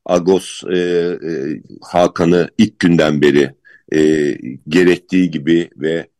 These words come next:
her yönüyle anlatan yazılarla ve yorumlarla, e, Hakan'ı, e, andı.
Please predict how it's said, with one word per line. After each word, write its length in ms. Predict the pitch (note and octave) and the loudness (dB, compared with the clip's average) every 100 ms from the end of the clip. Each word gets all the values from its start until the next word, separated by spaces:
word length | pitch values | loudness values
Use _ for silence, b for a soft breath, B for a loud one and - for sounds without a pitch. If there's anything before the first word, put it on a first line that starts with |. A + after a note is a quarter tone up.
| _ _ | _ _
her 200 | - G2 | -2 0
yönüyle 600 | G2+ E2+ D#2 D2 C#2+ C#2+ - | 2 -2 -4 -6 -6 -8 -10
anlatan 520 | E2 E2 D#2+ - D#2 | -8 -6 -6 -4 -4
yazılarla 920 | D2+ D#2 D2+ D#2+ E2 E2+ D2 C#2+ F#2 - _ | 0 0 -2 0 2 2 2 -2 -4 -10 _
ve 60 | E2 | -2
yorumlarla, 920 | D#2+ D#2+ D#2+ E2+ F2 D#2 C2+ D#2 - _ _ _ _ - | 0 -2 -2 -2 -2 -2 -2 -6 -10 _ _ _ _ -8
e, 180 | D#2+ D#2+ | -6 -6
Hakan'ı, 680 | D2 F2 E2 E2+ E2 F2 - - | -4 -6 -4 -4 -4 -4 -6 -10
e, 60 | D2+ D2+ C#2+ C2+ B1+ - | -8 -6 -6 -4 -6 -4
andı. 680 | E2+ E2+ E2 C#2 D#2 G#2 | 0 2 2 2 0 0